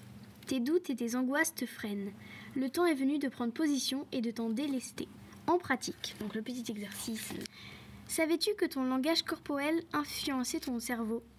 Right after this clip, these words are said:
et donc ta confiance en toi ? Dans une situation qui ne te met pas à l'aise, ne te renferme pas sur toi-même, mais redresse-toi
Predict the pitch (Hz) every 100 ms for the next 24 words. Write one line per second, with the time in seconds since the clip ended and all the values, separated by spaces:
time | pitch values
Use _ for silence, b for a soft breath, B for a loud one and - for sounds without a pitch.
0 | - 262 247 320 330 254 269 - 320 277
1 | 226 233 247 - - B B B B -
2 | 277 277 302 370 - 349 381 392 311 -
3 | 247 233 311 330 240 240 269 - - -
4 | - - - - - - 269 269 311 302
5 | 359 339 320 359 349 277 240 220 233 254
6 | 247 262 294 302 - 262 254 - 240